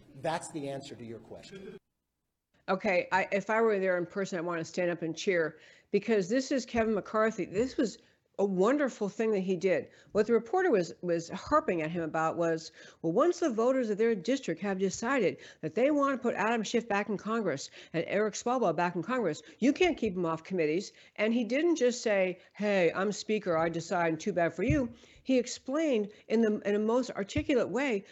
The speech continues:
Speaker 2: but also what he's saying, this is like, it's, it's like, let me put in plain English, it's time for grown-ups to comprehend.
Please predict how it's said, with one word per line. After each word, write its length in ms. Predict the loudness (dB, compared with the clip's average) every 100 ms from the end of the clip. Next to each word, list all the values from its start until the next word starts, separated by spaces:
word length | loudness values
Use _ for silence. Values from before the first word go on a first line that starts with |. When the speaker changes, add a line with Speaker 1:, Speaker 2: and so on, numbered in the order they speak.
| -10
Speaker 2:
but 120 | -8 -2
also 420 | -2 0 0 0 -4 -4
what 140 | 0
he's 200 | 2 0
saying, 380 | -2 0 0 -2 -6
this 220 | -2 0 0
is 120 | 2
like, 280 | 2 2 -4 _ _ -10
it's, 320 | -4 -2 0
it's 220 | 0 0
like, 160 | 0 2
let 40 |
me 100 | 2
put 160 | 2 0
in 40 |
plain 200 | 0 0
English, 240 | 0 -2 -4 -14 -4
it's 160 | -4 -2
time 240 | -4 -2
for 100 | 0
grown-ups 600 | -2 0 2 2 0 -4
to 80 | -8
comprehend. 680 | -6 -4 -4 -2 -2 -2